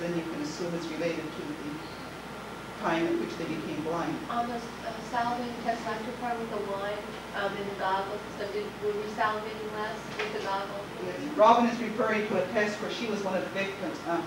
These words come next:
Speaker 1: experimental <laughs> subjects, where, uh, they wore different types of goggles. Like, one eye was closed off, the goggle was frosted, or there were just pinpoint holes, or various conditions of goggle,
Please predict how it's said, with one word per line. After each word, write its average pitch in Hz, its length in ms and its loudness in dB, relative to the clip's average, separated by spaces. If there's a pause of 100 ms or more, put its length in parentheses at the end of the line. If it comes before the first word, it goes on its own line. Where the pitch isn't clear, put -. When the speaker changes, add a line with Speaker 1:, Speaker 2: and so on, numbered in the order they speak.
(120)
Speaker 1:
experimental 320 460 8
<laughs> - 0 -
subjects, - 540 4 (920)
where, 202 260 10 (140)
uh, 175 220 6 (200)
they 226 180 6
wore 233 240 10
different 277 340 2
types 220 320 6
of 175 160 -4
goggles. - 440 6 (220)
Like, - 140 -4 (280)
one 190 180 4
eye 190 280 8
was 180 120 2 (280)
closed 180 320 4
off, 175 260 6 (120)
the 156 80 -6
goggle 170 320 4
was 165 140 -2
frosted, 180 640 2
or 160 40 -2
there 151 160 -6
were 160 140 -6
just 170 180 -4
pinpoint 214 460 2 (100)
holes, 180 260 4
or 180 1000 -8
various 175 360 4
conditions 175 480 -4
of - 80 -6 (340)
goggle, 170 400 2